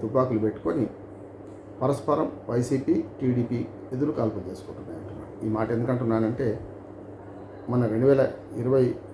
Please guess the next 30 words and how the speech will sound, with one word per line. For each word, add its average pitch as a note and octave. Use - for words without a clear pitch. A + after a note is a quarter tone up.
నాలుగులో B2
ప్రభుత్వాలు A#2
మారిన A2
తర్వాత, G#2+
అంతకుముందు A#2+
జగన్మోహన్ A#2+
రెడ్డి A2+
ప్రభుత్వం, A2
ఇప్పుడు -
చంద్రబాబు B2+
నాయుడు G#2+
గారు A2
ఒకటి A2
కూటమి, A#2
ఎన్డీఏ A#2
కూటమి A2+
ప్రభుత్వం G#2
ఉంది. -
కూటమి F3+
ప్రభుత్వంలోకి C#3+
మొదలు B2
రాగానే A#2+
తిరుమల C#3+
లడ్డూలో C3
కల్తీ B2+
నెయ్యి A#2+
వాడుతున్నారని A2+
ఒక -
అపవాదం G#2+
మొదలుపెట్టింది. G2